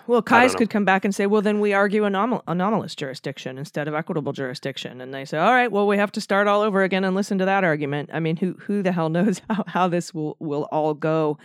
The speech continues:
Speaker 1: Uh, meanwhile, we've got the special master reviewing these documents, uh, on what schedule yet? I don't know. Um, it, you, you know, if it, if they go by,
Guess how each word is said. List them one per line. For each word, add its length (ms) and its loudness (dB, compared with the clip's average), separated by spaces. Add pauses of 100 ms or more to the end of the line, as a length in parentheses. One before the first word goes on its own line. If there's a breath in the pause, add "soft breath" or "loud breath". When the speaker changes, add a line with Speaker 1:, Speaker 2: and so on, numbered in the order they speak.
(360 loud breath)
Speaker 1:
Uh, 180 -2
meanwhile, 640 2
we've 140 -2
got 140 -4
the 80 -8
special 320 -4
master 360 -4
reviewing 400 -4
these 160 -4
documents, 760 -6 (100)
uh, 420 -8 (800 loud breath)
on 200 4
what 180 4
schedule 440 0
yet? 280 2
I 120 2
don't 220 0
know. 440 -4 (100)
Um, 480 -6
it, 180 -12
you, 120 -10
you 180 -8
know, 280 -10
if 140 -10
it, 140 -6
if 160 -4
they 100 0
go 260 -2
by, 460 -4